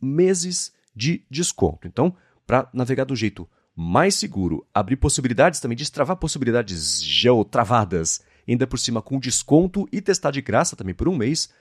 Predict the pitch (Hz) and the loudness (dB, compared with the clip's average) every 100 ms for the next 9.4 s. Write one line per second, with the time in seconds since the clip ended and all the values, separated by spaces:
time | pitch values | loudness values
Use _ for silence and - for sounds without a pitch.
0 | _ _ 160 175 - - 160 165 82 78 | _ _ 0 0 -2 -6 -6 -6 -6 -8
1 | - - 120 - 82 - - - - _ | -8 -4 -2 -2 -2 -4 -10 -16 -20 _
2 | 156 - - - 104 98 98 98 85 80 | 2 2 -2 0 0 0 -2 -2 -2 -2
3 | - 101 185 - 123 147 - _ _ 92 | -6 -6 -6 0 0 0 -6 _ _ 0
4 | 117 139 143 - _ 160 175 _ _ - | 2 2 -2 -6 _ -4 -4 _ _ -12
5 | - 90 76 - - - _ _ 113 175 | 0 0 2 -6 -8 -12 _ _ 2 2
6 | 214 175 151 135 120 - - 104 107 98 | 4 2 2 0 0 -2 -4 -4 -4 -4
7 | 90 90 104 113 107 98 90 101 92 95 | -4 -4 -2 -2 -2 -6 -6 -8 -6 -6
8 | 92 - 110 92 - 82 - 82 - 104 | -4 -4 -2 -2 -4 -6 -4 -4 -2 0
9 | 143 - 156 | 2 0 -2